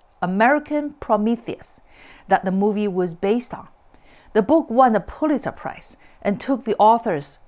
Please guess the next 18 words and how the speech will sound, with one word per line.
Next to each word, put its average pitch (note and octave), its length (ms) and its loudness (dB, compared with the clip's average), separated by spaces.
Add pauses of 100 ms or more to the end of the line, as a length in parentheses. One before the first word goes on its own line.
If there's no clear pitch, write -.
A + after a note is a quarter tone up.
twenty-five A#3 840 0
years E3 340 -2
to D#3 80 -6
complete, - 560 -8 (320)
after F#3 320 -2
interviewing F#3 640 -2
hundreds A3+ 760 -2
of C#3+ 160 -8
people F#3+ 480 -4
and F3 220 -4
researching F#3 600 -6 (280)
hundreds C4 540 0
of D3 100 -6
thousands G3 540 -2
of D#3+ 120 -6
pages D#3+ 420 -4
of D3 120 -14
documents. - 600 -8